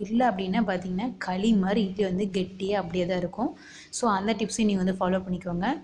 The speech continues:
இப்போ ரெண்டு லேயர்லேயும் நான் வந்து வச்சுட்டேன். கரெக்டாக துணியெல்லாம் உள்ளே இதை வச்சு மூடிடணும். இட்லி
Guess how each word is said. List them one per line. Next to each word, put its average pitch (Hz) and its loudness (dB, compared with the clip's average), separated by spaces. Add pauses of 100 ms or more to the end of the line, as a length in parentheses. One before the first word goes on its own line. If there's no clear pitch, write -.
(440)
இப்போ 208 2
ரெண்டு 208 4 (140)
லேயர்லேயும் 226 4
நான் 196 4
வந்து 202 2
வச்சுட்டேன். 190 -2 (480)
கரெக்டாக 202 0
துணியெல்லாம் 226 6
உள்ளே 208 4
இதை 202 4
வச்சு 190 -2
மூடிடணும். 208 6 (440)
இட்லி 240 4